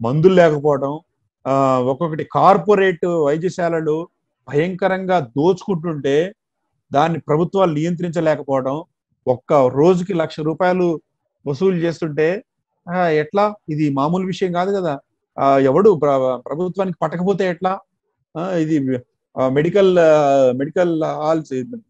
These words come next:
కంపెనీస్, మందుల కంపెనీలు ఏం చేస్తున్నాయండి?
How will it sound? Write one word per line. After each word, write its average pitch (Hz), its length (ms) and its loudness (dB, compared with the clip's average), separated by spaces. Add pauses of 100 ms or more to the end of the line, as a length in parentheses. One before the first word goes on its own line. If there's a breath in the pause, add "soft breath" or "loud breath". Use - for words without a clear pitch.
(160)
కంపెనీస్, 143 520 -4 (760)
మందుల 160 320 0
కంపెనీలు 185 420 -2
ఏం 180 140 -4
చేస్తున్నాయండి? 180 640 -6